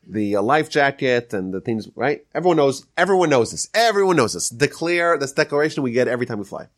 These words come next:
And if it's like on, you know, disturbs your video, like a announcement, cabin announcement. I know this already. I've seen this a thousand times. And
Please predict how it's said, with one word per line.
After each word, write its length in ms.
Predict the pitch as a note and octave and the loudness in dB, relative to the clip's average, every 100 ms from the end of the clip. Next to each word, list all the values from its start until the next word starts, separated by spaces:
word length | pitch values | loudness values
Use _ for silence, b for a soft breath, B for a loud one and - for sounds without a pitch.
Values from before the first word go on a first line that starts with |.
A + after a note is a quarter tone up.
| _ _ _ _ _ _ _ _ _ _ _ _ _ _ - | _ _ _ _ _ _ _ _ _ _ _ _ _ _ -4
And 120 | G2 | -2
if 140 | F#2+ | 0
it's 180 | G#2 - | 0 2
like 220 | G2 G2 G2 | 2 2 2
on, 260 | F2+ F2 | 0 0
you 200 | F2+ - | -4 -2
know, 80 | F#2 | -4
disturbs 580 | - - - B2 G2+ G2 | -2 -2 4 4 2 -2
your 100 | G#2 | 0
video, 320 | G#2+ B2+ F#2+ | 0 0 -2
like 220 | D2+ F2+ | -2 -6
a 300 | G2 F#2+ F2 E2+ _ - | -4 -4 -4 -10 _ -6
announcement, 520 | A#2 C#3 C#3+ B2 F2 | 2 2 2 0 -2
cabin 260 | C#3 C3+ B2+ | 2 2 4
announcement. 500 | A#2 A2 - E2 - - - | 2 0 -2 -8 -10 -20 -14
I 160 | - C#3 | -6 -2
know 260 | C#3 C3+ E3+ | 2 4 4
this 240 | C3+ B2+ | 2 0
already. 280 | A2+ G2+ F#2 | -2 0 -2
I've 100 | F#2+ | -2
seen 120 | C3 | -4
this 100 | A#2+ | -4
a 40 | |
thousand 280 | A#2+ G2 F#2 | -2 -2 -4
times. 260 | F2+ D2+ - | -8 -12 -14
And 120 | _ | _